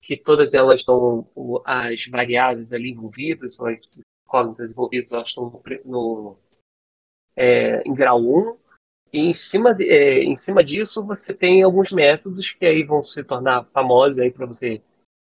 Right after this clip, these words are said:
escalonar, encontrar, encontrar valores, é, encontrar os valores, né, pra, pra essas incógnitas, e em cima disso você tem os procedimentos que a gente chama, né, tipo, ah, tem,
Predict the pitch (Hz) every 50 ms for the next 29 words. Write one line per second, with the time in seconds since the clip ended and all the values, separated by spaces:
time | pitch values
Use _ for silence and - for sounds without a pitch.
0 | _ _ _ - - - - 135 131 127 117 120 135 147 160 160 156 147 - -
1 | - 127 120 - 135 131 127 131 131 127 120 117 117 113 104 101 _ _ _ _
2 | _ _ _ _ _ _ _ _ _ _ _ _ _ _ _ - - - 139 127
3 | 143 135 117 131 131 127 127 131 131 127 123 117 110 101 - - - - _ _
4 | _ _ _ _ 135 127 120 117 117 120 120 120 110 110 - - - - 147 _
5 | _ _ _ _ _ _ - - - 151 151 160 165 147 156 147 143 175 208 196
6 | 160 127 135 135 139 - - - 127 117 113 110 110 107 110 - _ _ _ _
7 | _ _ _ _ _ _ _ _ _ _ _ _ _ _ _ _ _ _ _ -
8 | 123 117 - - 127 117 117 - - 147 170 185 196 190 196 190 185 - 202 202
9 | 208 196 - - - - _ - 175 180 196 196 196 196 196 180 - - - 180
10 | 175 170 165 175 - - 175 175 170 - 190 - _ _ - 170 165 - 160 143
11 | - 160 147 175 202 208 208 220 233 220 - 294 254 202 170 151 - 160 156 -
12 | - 92 92 - - -